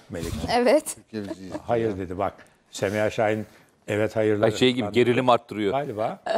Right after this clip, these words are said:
Speaker 4: Gerilim arttırıyorsunuz böyle.
Speaker 1: <laughs> Hani şey
Speaker 4: Acaba ne söyleyecek
Speaker 1: Hayır.
Speaker 4: de kıyamet
Speaker 3: Ee,
Speaker 4: kopacak?
Speaker 2: O zaman daha çok söylemek
Speaker 4: Cehennemin
Speaker 2: isteyecek.
Speaker 4: kapısını nasıl açacak Hulki Cevizoğlu?
Speaker 1: Ha.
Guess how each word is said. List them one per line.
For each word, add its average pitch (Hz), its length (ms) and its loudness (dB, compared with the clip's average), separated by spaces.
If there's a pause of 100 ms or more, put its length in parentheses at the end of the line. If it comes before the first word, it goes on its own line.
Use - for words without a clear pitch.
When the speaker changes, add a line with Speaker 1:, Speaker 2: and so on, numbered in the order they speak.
Speaker 4:
Gerilim 151 360 6
arttırıyorsunuz 120 640 0
böyle. 101 200 -4
Speaker 1:
<laughs> 202 100 -2 (280)
Hani - 560 -2
şey 175 220 -2
Speaker 4:
Acaba 190 600 6
ne 170 200 0
söyleyecek 165 680 4
Speaker 1:
Hayır. 120 140 -6
Speaker 4:
de 220 240 4 (300)
kıyamet 160 380 2
Speaker 3:
Ee, 151 80 0
Speaker 4:
kopacak? 156 400 2
Speaker 2:
O - 20 -2
zaman 302 380 2
daha 277 200 6
çok 269 200 -8
söylemek 220 320 -6
Speaker 4:
Cehennemin 202 360 4
Speaker 2:
isteyecek. 240 220 -2
Speaker 4:
kapısını 233 460 -2
nasıl 220 280 2
açacak 135 480 0
Hulki 151 260 -4
Cevizoğlu? 123 560 2
Speaker 1:
Ha. 175 100 0